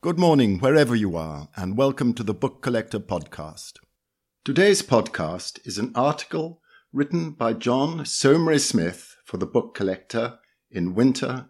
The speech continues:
two thousand and eight. It is the first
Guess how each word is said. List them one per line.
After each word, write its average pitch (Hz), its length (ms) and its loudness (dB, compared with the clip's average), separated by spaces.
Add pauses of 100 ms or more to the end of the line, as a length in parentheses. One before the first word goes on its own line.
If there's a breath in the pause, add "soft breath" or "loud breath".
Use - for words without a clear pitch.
two 147 160 2
thousand 113 500 0
and 107 240 -2
eight. 78 340 -6 (840)
It - 140 -8
is 98 140 -6
the 120 60 -8
first - 540 -4